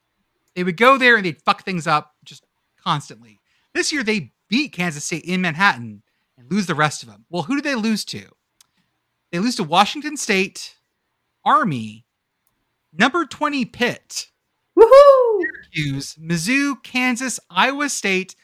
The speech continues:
Speaker 1: Colorado, and then the last, number six, Oklahoma. This is just a combination of a very bad out-of-conference schedule. Washington State, Army, Pitt, and Syracuse doesn't sound like a really bad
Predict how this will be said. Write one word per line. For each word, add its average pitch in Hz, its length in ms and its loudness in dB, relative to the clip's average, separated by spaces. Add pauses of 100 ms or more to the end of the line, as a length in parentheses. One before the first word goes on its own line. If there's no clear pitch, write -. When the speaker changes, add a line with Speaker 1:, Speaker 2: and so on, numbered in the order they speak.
(260)
Speaker 1:
Colorado, 208 920 2 (500)
and 165 160 -4
then 170 400 -4 (220)
the 165 80 -8
last, 165 560 0
number 156 280 -4
six, - 380 -10
Oklahoma. 131 460 -12 (1700)
This 226 240 -2
is 220 340 -4 (120)
just 185 420 -6 (420)
a 170 60 -8
combination 185 720 -2
of 151 180 -6
a 160 80 -2
very 156 380 -2
bad 147 520 -4 (120)
out-of-conference 151 760 -6
schedule. 156 600 -10 (260)
Washington 247 480 -2
State, 208 380 -4
Army, 180 400 0
Pitt, - 400 -8
and 160 120 -8
Syracuse 170 520 -6
doesn't 156 200 -14
sound 151 200 -6
like 160 100 -10
a 131 80 -10
really 147 160 -8
bad 135 340 -8